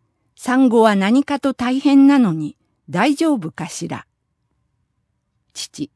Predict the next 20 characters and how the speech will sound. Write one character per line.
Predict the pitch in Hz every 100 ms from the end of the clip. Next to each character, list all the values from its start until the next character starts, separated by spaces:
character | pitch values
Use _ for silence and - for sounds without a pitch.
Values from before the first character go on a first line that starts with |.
| _ _ _ _ _ _
そ | - 208
ん | 269
な | 330
に | 302 285
大 | - 254 240
変 | 240 233
な | 220 202
の | -
か？ | - 165 381 _ _ _ _ _ _ _ _ _ _ _ _ -
母。 | 180 - 156 _ _ _ _ _ _ _ -
ま | 196 180 175 147 127 - _ _ _ _ _
あ、 | 170
当 |
た | - 311
り | 330
前 | 339 339
じ | 330
ゃ | 330
な | 220
い。 | 160 -